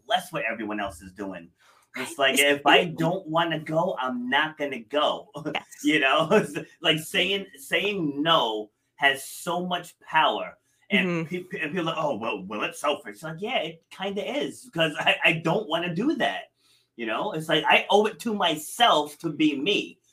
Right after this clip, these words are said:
Speaker 1: It's like,
Speaker 2: Yeah.
Speaker 1: why am I gonna go and put myself in an environment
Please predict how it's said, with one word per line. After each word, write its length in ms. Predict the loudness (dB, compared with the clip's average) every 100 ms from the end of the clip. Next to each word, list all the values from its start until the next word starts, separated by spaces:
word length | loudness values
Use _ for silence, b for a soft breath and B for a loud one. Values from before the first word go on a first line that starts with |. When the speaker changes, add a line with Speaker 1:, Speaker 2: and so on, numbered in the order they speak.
| _ -14
Speaker 1:
It's 100 | 0
like, 80 | 2
Speaker 2:
Yeah. 100 | 2
Speaker 1:
why 160 | 2
am 100 | 4
I 60 | 4
gonna 220 | 2 2
go 180 | 4 2
and 80 | 2
put 220 | -2 0
myself 420 | -2 0 0 0 -4
in 80 | -4
an 80 |
environment 680 | -2 2 6 6 4 0 -4